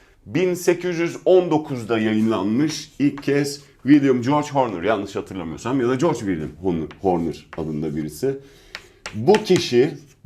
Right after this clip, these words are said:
bu metodu aslında, e, popüler kılan kişidir. Yani ondan önce de biliniyormuş.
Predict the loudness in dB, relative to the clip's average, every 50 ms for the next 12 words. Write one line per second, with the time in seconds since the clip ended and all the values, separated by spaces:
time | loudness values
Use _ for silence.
0 | 4 6 8 8 8 6 6 4 4 4 2 2 6 8 8 8 6 4 -4 -12
1 | _ _ _ _ _ -6 -6 -4 -4 0 2 2 2 2 0 -4 -12 _ _ _
2 | _ _ _ 0 2 4 4 2 0 0 -2 -2 -2 0 2 4 6 6 6 4
3 | 0 -8 -14 -20 _ -8 -4 0 0 0 0 -2 -6 -12 -18 _ -16 -14 -14 -12
4 | -12 -10 -10 -2 4 6 6 6 4 2 0 0 0 2 0 0 0 -2 -2 -2
5 | -4 -4 -4 -4 -6 -4 -4 -4 -4 -4 -4 -6 -8 -12 -14 -16